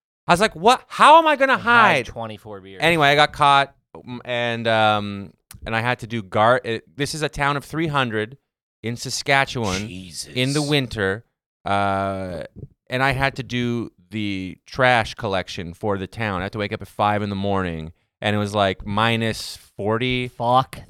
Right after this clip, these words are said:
Speaker 2: that,
Speaker 1: And,
Speaker 2: dude.
Speaker 1: uh, and then if you, and if you didn't make your bed a bunch, you would get demerit points. If you collect enough demerit points, at the end of the week, everyone with,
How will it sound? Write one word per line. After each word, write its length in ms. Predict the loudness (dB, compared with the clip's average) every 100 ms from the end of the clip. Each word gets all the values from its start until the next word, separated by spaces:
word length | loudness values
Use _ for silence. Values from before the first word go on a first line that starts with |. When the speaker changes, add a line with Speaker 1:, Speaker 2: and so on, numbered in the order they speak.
| -8
Speaker 2:
that, 340 | -4 -2 2
Speaker 1:
And, 460 | 4 4 2 0 0
Speaker 2:
dude. 40 | 0
Speaker 1:
uh, 640 | 2 2 0 -2 -4 -6 0
and 160 | 2
then 200 | 2 0 -4
if 140 | -6
you, 140 | -6 -6
and 160 | -4 -2
if 140 | -4
you 220 | -4 -6
didn't 260 | -4 -6 -4
make 180 | -6 -6
your 80 | -6
bed 360 | 2 4 6
a 60 | 4
bunch, 520 | 2 0 2 -2 -4
you 80 | -8
would 80 | -6
get 140 | -6
demerit 340 | -6 -2 0 -2
points. 380 | -4 -4 -4 -8
If 80 |
you 60 | -10
collect 240 | -4 -4
enough 140 | -4 -8
demerit 300 | -2 -2 -2
points, 500 | -4 -4 -4 -8 -18 _ -10
at 120 | -8
the 80 | -4
end 80 | -4
of 60 | -2
the 80 |
week, 180 | -4 -4
everyone 260 | -6 -6 -8
with, 140 | -10